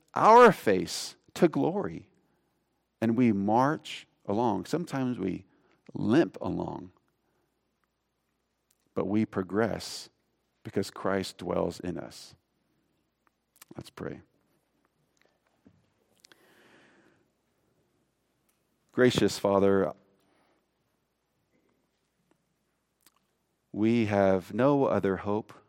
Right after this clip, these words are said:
other than your free will to save sinners from sin. And we thank you that you have done so through the incarnation and ascension of Jesus Christ,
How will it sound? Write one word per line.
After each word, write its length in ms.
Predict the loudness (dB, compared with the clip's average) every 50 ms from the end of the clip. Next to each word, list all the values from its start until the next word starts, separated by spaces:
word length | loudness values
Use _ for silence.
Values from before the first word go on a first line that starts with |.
| _ _ _ _ _ _ _ _ _ _ _ _ _ _ -4
other 200 | -2 -2 -2 -2
than 260 | -2 -4 -4 -4 -4
your 380 | -2 -2 -2 0 0 0 -2 -4
free 560 | -6 -10 -12 -8 -4 -4 -2 -2 -2 -4 -4
will 500 | -4 -2 0 0 0 0 0 -2 -4 -8
to 120 | -10 -12
save 400 | -12 -10 -6 -6 -4 -4 -6 -8
sinners 420 | -10 -8 -6 -6 -4 -6 -6 -8 -10
from 160 | -10 -10 -10
sin. 340 | -10 -10 -12 -12 -12 -14 -18 _ _ _ _ _ _ _ _ _ _ _ _ _ _ _ _ _ _ _ _ -6
And 120 | -2 0
we 160 | 2 2 2
thank 460 | 0 -2 -2 0 0 0 0 -2 -4 -4
you 280 | -2 -2 -2 -2 -2
that 180 | -4 -4 -6 -6
you 220 | -6 -6 -6 -6
have 500 | -4 -4 -2 0 0 0 0 -4 -10 -20 _ _ _ _ _ _ _ -20 -8 -2
done 300 | 2 2 2 2 0 -2
so 480 | -4 -8 -10 -8 -8 -10 -10 -12 -16 _ _ _ _ _ _ _ _ _ _ _ _ _
through 180 | -4 -4 -2
the 160 | -2 0 0 0
incarnation 1040 | 0 0 0 0 0 0 0 0 0 -2 -2 -4 -4 -6 -6 -6 -6 -6 -8 -10 -16 _ _ _ _ _ _ _ _ _ _ _ _ _ _ _ -14
and 100 | -10 -10
ascension 880 | -8 -8 -8 -6 -2 0 0 -2 -2 -6 -6 -6 -4 -4 -6 -8 -12 -16 _ _ _ _ _ _ _ _ _ _ _ _ -20
of 120 | -18 -14
Jesus 360 | -10 -8 -8 -6 -6 -8 -8
Christ, 520 | -10 -10 -10 -10 -10 -10 -14 -16 -18 -18